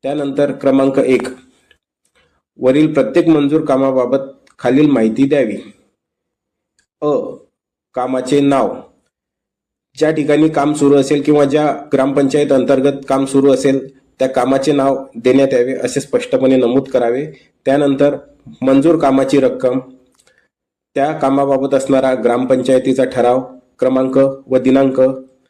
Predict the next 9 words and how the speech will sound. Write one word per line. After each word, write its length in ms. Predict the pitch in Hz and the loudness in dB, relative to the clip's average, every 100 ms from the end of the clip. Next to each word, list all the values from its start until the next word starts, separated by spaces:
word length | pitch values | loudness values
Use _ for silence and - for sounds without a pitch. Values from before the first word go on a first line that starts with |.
| _ _ _ _ _ _ | _ _ _ _ _ _
त्या 100 | 147 | -4
कामाला 400 | 139 135 139 139 | 0 0 2 0
असणारी 340 | 131 135 131 | 0 0 0
प्रशासकीय 560 | 135 127 120 131 - 143 | 0 -2 0 -4 0 0
मान्यता 640 | 131 123 131 131 135 135 - _ _ _ _ _ _ | 2 2 0 0 0 -4 -12 _ _ _ _ _ _
व 80 | 135 | -4
आदेश 560 | 113 123 135 143 - - | -2 0 0 -2 -8 -2
याच्या 260 | 123 139 | 0 0
सत्यप्रती, 880 | - 120 147 131 131 143 151 - | -2 -2 -2 0 0 0 -4 -8